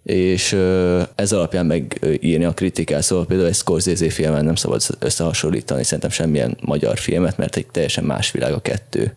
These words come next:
Szerintem a Almafa virága a saját műfajában, itt Magyarországon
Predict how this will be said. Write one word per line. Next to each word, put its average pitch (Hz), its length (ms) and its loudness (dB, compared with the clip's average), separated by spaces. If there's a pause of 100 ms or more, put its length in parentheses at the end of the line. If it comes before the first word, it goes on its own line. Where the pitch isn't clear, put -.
Szerintem 113 800 2
a 80 280 2
Almafa 98 560 2
virága 90 520 2
a - 140 -4
saját - 400 -2
műfajában, 90 960 2 (160)
itt - 300 -2
Magyarországon 92 1120 2